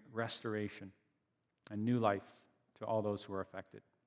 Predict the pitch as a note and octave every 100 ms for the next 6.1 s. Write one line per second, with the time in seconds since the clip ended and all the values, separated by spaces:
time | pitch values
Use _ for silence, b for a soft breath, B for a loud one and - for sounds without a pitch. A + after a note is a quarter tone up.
0 | _ _ _ _ _ _ _ _ _ _
1 | _ _ _ _ - - B2+ - D3 C#3
2 | B2+ A#2 C3+ B2 A#2+ B2 A2 G2+ B B
3 | B B - D3+ F3 D#3 C3+ C3 B2 A2+
4 | B2+ A#2+ A2+ B2 B2+ B2+ A#2 G#2+ A2+ G#2+
5 | - G#2 - A#2+ A#2 G#2+ G2+ - G#2+ G#2+
6 | -